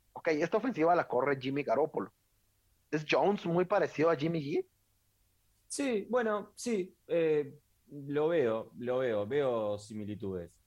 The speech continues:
Speaker 2: Este, hay que ver cómo sigue evolucionando Jones, ¿no? Tuvimos solo un año en N F L de él y nos convenció a todos, nos gustó. Este,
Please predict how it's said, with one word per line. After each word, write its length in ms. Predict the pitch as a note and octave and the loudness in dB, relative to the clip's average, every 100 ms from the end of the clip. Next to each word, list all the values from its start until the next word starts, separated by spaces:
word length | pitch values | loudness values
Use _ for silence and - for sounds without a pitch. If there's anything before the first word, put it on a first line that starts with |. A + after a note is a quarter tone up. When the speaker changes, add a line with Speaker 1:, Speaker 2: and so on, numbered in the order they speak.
| _ | _
Speaker 2:
Este, 1300 | G2+ G2 - - G#2 G2 F#2+ G2 F#2+ F#2 F2+ F2 E2+ _ _ - | -6 -6 -8 -2 0 2 0 0 -2 -4 -6 -10 -16 _ _ -4
hay 220 | C#3 D#3 | -4 0
que 120 | F#3 | 2
ver 200 | F3 F#3 | 4 2
cómo 220 | A#3 A3+ | 0 -2
sigue 220 | - E3+ | -4 0
evolucionando 760 | G#3+ G3+ D3 B2+ A#2 D#3 G#3 B2 | 2 2 -2 -4 -6 -4 -4 -6
Jones, 340 | - D#3+ C3 A2 | -6 -8 -8 -10
¿no? 240 | D3+ A#3+ _ _ | -14 -16 _ _
Tuvimos 220 | C3 F3 | -10 -8
solo 180 | - A2+ | -4 -4
un 100 | G#2+ | -2
año 200 | C3 B2+ | 0 0
en 60 | G2 | -2
N 160 | F#2+ F#2 | -2 -4
F 180 | G#2 | -4
L 140 | G2+ F#2+ | -2 0
de 180 | F#2+ A2+ | 0 0
él 240 | D#3 A3 _ _ _ _ - | -2 -10 _ _ _ _ -10
y 600 | F#2 F2+ F2 F2+ F2 E2+ | -6 -4 -6 -8 -12 -14
nos 120 | D#3 | -8
convenció 480 | G2 F#2+ G#2 G#2 A#2+ | -4 -2 -2 0 -2
a 60 | |
todos, 540 | A2 B2+ C3 F3+ A3 _ _ _ _ - | 0 0 0 -2 -8 _ _ _ _ -12
nos 120 | F#2 | -10
gustó. 540 | F#2 A2+ A#2 F3+ - _ - | -6 -2 -2 -4 -12 _ -12
Este, 760 | G2+ G2 _ G#2 G2 F#2 E2+ | -10 -10 _ -2 -2 -2 -6